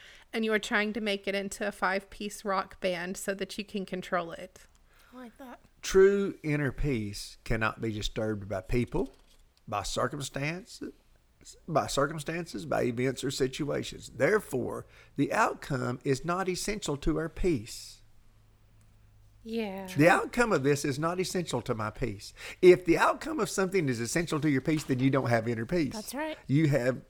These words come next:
Speaker 3: external peace. Your peace is dependent on external. And I hope that made as much sense
Speaker 1: I will
Speaker 3: when I
Speaker 1: admit
Speaker 3: said
Speaker 1: it, but
Speaker 3: as
Speaker 1: I won't like it.
Speaker 3: Yeah.
Speaker 1: <laughs>
Speaker 3: Finding peace takes practice.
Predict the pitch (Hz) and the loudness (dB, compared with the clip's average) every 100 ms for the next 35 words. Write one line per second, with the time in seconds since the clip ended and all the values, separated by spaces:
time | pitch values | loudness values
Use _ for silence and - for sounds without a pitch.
0 | - 151 - 180 185 117 127 104 - - | 2 2 6 6 6 6 4 2 -6 -12
1 | - 139 147 165 160 139 120 127 131 151 | 2 4 4 2 0 0 0 0 0 0
2 | 147 143 139 139 131 - 147 117 - - | 0 0 0 -2 -2 -2 -4 -4 -6 -12
3 | - - - 117 113 113 117 143 - 127 | -20 -20 -6 0 0 0 0 0 2 0
4 | 127 120 113 113 - - 120 - - 320 | 2 0 0 -4 -4 -4 -6 -2 4 6
5 | 285 294 220 233 233 294 214 226 220 190 | 6 4 4 6 8 8 6 4 2 2
6 | 196 220 220 220 226 - - - 302 311 | 2 -2 0 0 0 -2 -14 -6 0 4
7 | 233 311 - 269 269 - 226 - - - | 6 4 0 -6 -8 -10 -12 -12 -20 -20
8 | - - 185 240 226 214 - 143 123 131 | -12 0 4 4 2 -2 4 6 6 2
9 | - - 113 - - - 147 127 - - | -4 0 0 0 -6 -2 6 6 4 -12
10 | - - | -12 -12